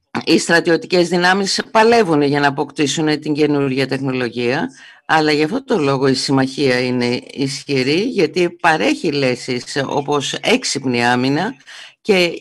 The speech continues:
να υπάρχει αυτή η συνεργασία και το μοίρασμα στις πληροφορίες. Ε, το να δημιουργηθεί ένα τέτοιο, το να υπάρχει ένα τέτοιο δίκτυο θα βοηθήσει στην, ε,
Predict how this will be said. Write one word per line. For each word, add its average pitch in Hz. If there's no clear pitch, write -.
να 175
υπάρχει 220
αυτή 196
η 220
συνεργασία 185
και 254
το 220
μοίρασμα 151
στις 143
πληροφορίες. 143
Ε, 117
το 170
να 156
δημιουργηθεί 156
ένα 202
τέτοιο, 175
το 165
να 165
υπάρχει 240
ένα 160
τέτοιο 151
δίκτυο 139
θα 190
βοηθήσει 170
στην, 160
ε, 147